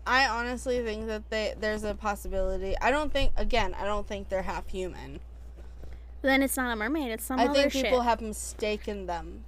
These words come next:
Speaker 1: for being half human. I also think they're probably good at hiding. I think there's underwater caves that we don't know about.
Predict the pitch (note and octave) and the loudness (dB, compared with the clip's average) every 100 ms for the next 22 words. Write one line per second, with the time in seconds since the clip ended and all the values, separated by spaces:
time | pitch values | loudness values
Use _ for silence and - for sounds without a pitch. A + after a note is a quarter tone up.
0 | - G3 F#3 E3+ D#3 F3+ F#3 - - E3+ | -2 -2 0 -6 -6 -8 -8 -10 -12 -14
1 | - - A3+ A3 - - - - - - | -14 -12 -12 -12 -14 -14 -14 -14 -16 -16
2 | - - - - - - - - G#3+ A#3 | -16 -16 -16 -14 -16 -14 -10 2 4 6
3 | A3+ B3+ A#3 A#3 A3+ G#3+ G#3 G#3+ G#3+ G#3 | 4 -2 -4 -4 -2 -2 2 2 2 0
4 | G3+ G3+ G3 - F#3+ F#3 G3 G3+ F#3+ F#3+ | 0 0 0 -2 -2 -2 -4 -6 -6 -6
5 | G#3 G3+ F#3+ F#3+ G3 F#3+ F#3+ F#3+ F#3 F#3 | -8 -6 -4 -4 -6 -6 -2 -2 -2 -6
6 | - F3 F3+ G3 F#3 F3+ F#3 F#3 F3+ E3 | -6 -4 -4 -6 -4 -4 -4 -6 -6 -6
7 | F3+ F3+ G3 G3+ G#3 | -4 -4 -2 0 0